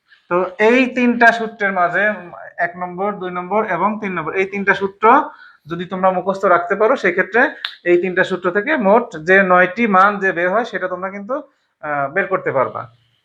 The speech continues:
এখন দেখো, নয় পয়েন্ট দুই এর অঙ্কগুলো করার জন্য তোমাদেরকে কিন্তু, আহ, বিভিন্ন, আহ, আহ, ত্রিকোণমিতিক, আহ, যে, আহ, মা-, মানগুলো আছে, তার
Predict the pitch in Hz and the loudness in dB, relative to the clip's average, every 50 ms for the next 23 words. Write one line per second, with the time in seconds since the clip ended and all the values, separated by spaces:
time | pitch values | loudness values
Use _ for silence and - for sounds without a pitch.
0 | _ _ _ _ _ _ _ _ _ _ _ _ _ _ _ _ _ _ _ _ | _ _ _ _ _ _ _ _ _ _ _ _ _ _ _ _ _ _ _ _
1 | _ _ _ _ _ _ _ _ _ - _ _ _ - - - - - - - | _ _ _ _ _ _ _ _ _ -20 _ _ _ -20 -20 -20 -20 -18 -18 -18
2 | - - - - - - _ _ _ _ - - - _ _ _ _ - - - | -18 -20 -20 -20 -20 -20 _ _ _ _ -20 -20 -20 _ _ _ _ -20 -20 -20
3 | - - - 175 175 220 240 240 240 214 208 202 208 208 202 190 190 214 214 214 | -12 -2 2 2 4 4 6 6 6 6 6 4 4 2 2 2 4 4 4 4
4 | 214 214 226 226 240 240 240 240 - - 185 151 156 214 233 240 233 220 220 208 | 2 2 2 4 2 2 0 -6 -10 -10 -8 -6 -4 0 2 2 4 4 4 2
5 | 196 202 196 190 208 220 220 202 196 196 190 185 180 180 180 - - 170 151 165 | 0 -2 -4 -4 -2 -2 -2 0 2 4 6 6 4 4 0 -8 -16 -12 -6 -4
6 | 185 185 175 170 180 185 185 170 175 175 196 190 202 208 202 220 220 214 214 214 | -4 -2 -2 -2 -2 -2 -2 -4 -4 -2 -2 -2 -4 -4 -6 -4 -4 -4 -4 -4
7 | 226 226 240 240 240 196 180 170 156 156 190 185 214 226 226 226 233 233 233 233 | -4 -4 -4 -4 -2 -2 -2 -2 -2 -4 -6 -6 -6 -4 -2 2 4 4 6 4
8 | 233 233 - - _ _ _ - 160 165 165 165 160 156 156 156 - _ _ - | 4 2 -4 -10 _ _ _ -2 2 4 4 4 4 2 2 -2 -6 _ _ -2
9 | 180 170 165 160 160 156 - 175 175 170 - - 226 214 214 220 214 208 208 202 | 0 2 2 2 0 -2 -6 -12 -12 -10 -6 -6 -4 -2 0 0 0 2 0 0
10 | 208 214 220 214 214 - 185 170 165 156 180 180 180 175 175 170 160 151 151 147 | -2 -4 -4 -6 -6 -6 -4 -4 -2 2 2 2 2 0 -2 -2 0 2 4 4
11 | 139 139 147 143 151 151 151 160 170 185 196 196 220 214 214 196 190 196 208 202 | 2 0 -2 -2 -2 0 4 4 4 4 2 0 2 2 4 2 2 2 0 0
12 | 202 190 175 175 190 226 | 2 4 6 6 4 4